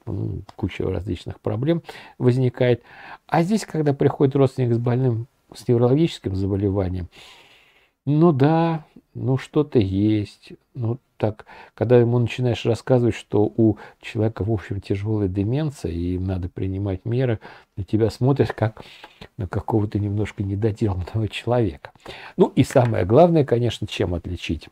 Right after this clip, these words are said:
э, истерика от, э, человека, э, с неврологическим заболеванием. Вот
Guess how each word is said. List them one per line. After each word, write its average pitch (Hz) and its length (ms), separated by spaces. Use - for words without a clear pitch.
э, - 100
истерика 101 720
от, - 200
э, 82 600
человека, - 600
э, 87 140
с - 180
неврологическим 98 680
заболеванием. 120 440
Вот 139 180